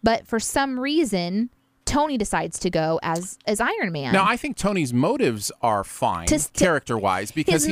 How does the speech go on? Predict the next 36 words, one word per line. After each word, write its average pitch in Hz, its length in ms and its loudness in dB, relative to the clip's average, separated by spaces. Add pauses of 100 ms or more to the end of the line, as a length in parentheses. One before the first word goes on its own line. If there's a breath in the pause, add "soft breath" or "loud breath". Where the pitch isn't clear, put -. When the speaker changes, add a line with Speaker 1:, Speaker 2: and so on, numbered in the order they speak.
Speaker 1:
motives 185 100 2
Speaker 2:
realizing 180 420 2
Speaker 1:
are - 40 0
to - 60 2
Speaker 2:
that 147 80 2
Speaker 1:
help. 185 160 4
Speaker 2:
his - 200 -8
friend 196 320 0
is 123 160 2
more, 139 220 2
his 139 180 -4
friend's 180 340 -2
Speaker 1:
Is - 140 4
Speaker 2:
life 151 140 4
Speaker 1:
in 208 160 4
Speaker 2:
is 175 160 4
more 123 180 4
Speaker 1:
danger. 113 80 0
Speaker 2:
important 113 360 -2
than 107 100 0
his 175 100 2
Speaker 1:
Right. - 140 2
Speaker 2:
philosophy. 98 420 2
Speaker 1:
So 320 120 0
he 320 60 2
goes 320 300 -2
to - 80 -2
help 233 300 -2
Captain. - 440 -6 (140)
Speaker 2:
Right. 226 120 4
Speaker 1:
That's, 196 140 -2
that's 233 280 -2
the 220 200 -2
bottom 180 260 0
Speaker 2:
Right. 170 80 0
Speaker 1:
line. 143 300 -4